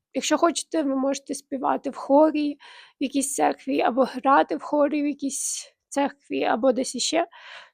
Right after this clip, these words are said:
Тому, е, просто дивіться те, що вам подобається, пробуйте. Хто шукає, той завжди знайде.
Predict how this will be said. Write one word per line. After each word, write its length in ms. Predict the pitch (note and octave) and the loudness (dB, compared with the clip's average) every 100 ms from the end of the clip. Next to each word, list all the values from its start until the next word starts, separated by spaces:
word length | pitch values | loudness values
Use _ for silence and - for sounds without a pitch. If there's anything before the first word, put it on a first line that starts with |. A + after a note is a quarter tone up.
| - | -2
Тому, 520 | D4 C4 D4 D#4 - | 2 6 6 4 2
е, 400 | - B3+ C#4+ C#4 A#3+ _ _ _ _ _ | 0 2 2 2 -2 _ _ _ _ _
просто 320 | - - - | 6 6 4
дивіться 380 | B3+ C4+ C#4 - - | -2 -2 -2 -6 -2
те, 120 | C4 | 0
що 160 | C4 C4 | 0 -2
вам 180 | C4+ A#3 | -4 -6
подобається, 600 | - C#4+ G4+ A4 - - | -2 0 4 2 2 -16
пробуйте. 540 | - - C4 E4 F#4+ F#4+ - - - _ _ | -2 0 2 0 0 -4 -6 -20 -20 _ _
Хто 240 | - E4 | -4 0
шукає, 440 | D#4 C4+ C4+ D4 C4+ | 0 2 4 4 2
той 120 | C#4 | 0
завжди 380 | A#3+ B3 A#3 C4+ | 4 4 4 -4
знайде. 400 | B3+ B3 A3+ | -2 -4 0